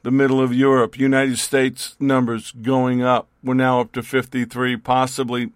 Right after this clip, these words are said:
higher than that if you take the numbers that, of people they want to move to Costa Mesa.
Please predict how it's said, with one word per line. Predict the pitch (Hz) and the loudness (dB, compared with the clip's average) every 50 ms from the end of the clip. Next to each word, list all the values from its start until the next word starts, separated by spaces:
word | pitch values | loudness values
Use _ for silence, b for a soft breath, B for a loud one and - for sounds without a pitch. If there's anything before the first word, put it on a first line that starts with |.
| _ - | _ -18
higher | - 131 143 143 139 139 135 123 | -4 2 2 4 4 4 2 0
than | 113 120 117 120 | -2 -2 -2 -2
that | 127 135 127 123 117 | 0 0 0 0 -2
if | 117 - | -4 -6
you | 123 117 | -8 -10
take | 113 - 127 123 117 110 | -8 -4 -4 -4 -4 -4
the | - 123 | -4 -2
numbers | 123 123 123 123 120 117 117 113 110 B B B B B B B B | 0 0 0 0 0 -2 -4 -6 -8 B B B B B B B B
that, | 123 123 113 - | -2 -2 -2 0
of | - 127 117 110 | -4 -6 -6 -4
people | 127 131 131 113 127 | -2 -2 -2 -2 -2
they | 117 127 127 | -2 0 0
want | 123 123 123 | 0 0 0
to | 127 123 | 2 2
move | 127 123 123 110 - | 0 0 -2 -4 -8
to | 120 | -12
Costa | - - 139 127 123 120 - - 131 | -8 0 0 0 0 0 -4 -4 0
Mesa. | 127 139 147 147 135 - - 107 104 | 2 2 2 2 0 -2 -6 -8 -8